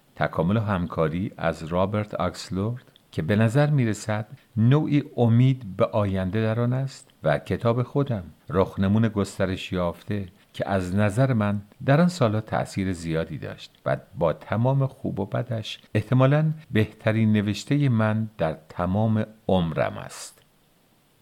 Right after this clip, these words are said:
عنوان آدم‌های خوب جلوند را از یک برنامهٔ تلویزیونی بی بی سی هورایزن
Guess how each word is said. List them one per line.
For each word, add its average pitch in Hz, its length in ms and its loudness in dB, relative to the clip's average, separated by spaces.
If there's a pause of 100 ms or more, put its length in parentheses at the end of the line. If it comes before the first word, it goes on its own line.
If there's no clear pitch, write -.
(640)
عنوان 160 280 6
آدم‌های 131 760 4
خوب 123 280 -2
جلوند 92 640 0
را 73 120 -2
از 98 260 -2
یک 135 240 0
برنامهٔ 92 380 2
تلویزیونی 87 640 -2
بی 82 200 -4
بی 67 140 -4
سی - 280 -4
هورایزن 73 840 -2